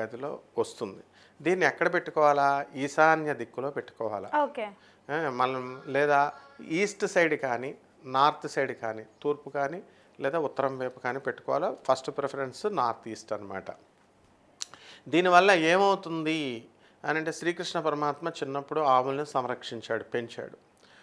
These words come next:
Speaker 1: ఆవులు కృష్ణ అని అనగానే, ఆవులు అని అనగానే బృందావనం మనకు గుర్తొస్తుంది, మధుర మనకు
Speaker 2: అవును
Speaker 1: గుర్తొస్తుంది.
Speaker 2: గురుగారు.
Speaker 1: అక్కడ చిన్నప్పుడు కృష్ణుడు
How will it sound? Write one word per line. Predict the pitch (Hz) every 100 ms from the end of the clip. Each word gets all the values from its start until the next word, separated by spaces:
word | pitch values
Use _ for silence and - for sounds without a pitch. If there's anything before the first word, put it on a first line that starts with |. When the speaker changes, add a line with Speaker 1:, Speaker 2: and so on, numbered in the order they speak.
| _ -
Speaker 1:
ఆవులు | 147 180 156 147 147
కృష్ణ | 143 135 - 165
అని | 180 175
అనగానే, | 156 151 156 151
ఆవులు | 160 135 135 151
అని | 143 139
అనగానే | 131 139 139
బృందావనం | 143 127 131 139 151 160 156
మనకు | 139 120
గుర్తొస్తుంది, | 117 - 120 - 107
మధుర | 104 113 120 139
మనకు | 127 190
Speaker 2:
అవును | 277
Speaker 1:
గుర్తొస్తుంది. | 254 247 226
Speaker 2:
గురుగారు. | 214 208 208 370 - _
Speaker 1:
అక్కడ | 135 143 156
చిన్నప్పుడు | - 151 151 156
కృష్ణుడు | 147 143 - 151 135 131 - -